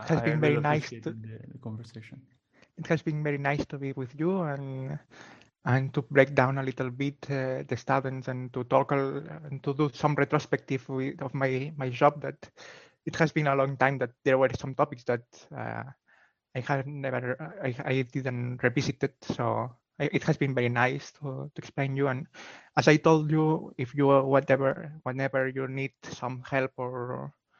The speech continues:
Speaker 1: or some advice or whatever, just ask me, because I am open. I am either by mail or through an-, any other,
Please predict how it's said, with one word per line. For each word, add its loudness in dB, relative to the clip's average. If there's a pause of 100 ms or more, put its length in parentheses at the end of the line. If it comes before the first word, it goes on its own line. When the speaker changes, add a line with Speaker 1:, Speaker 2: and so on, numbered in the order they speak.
(420)
Speaker 1:
or -4
some -4
advice 0
or -8
whatever, -2
just -16 (340)
ask 2
me, -8
because -12
I 2
am 2
open. -6 (340)
I -8
am -8 (840)
either 6
by 0
mail 2
or -2 (220)
through -8 (540)
an-, 4
any 0
other, 2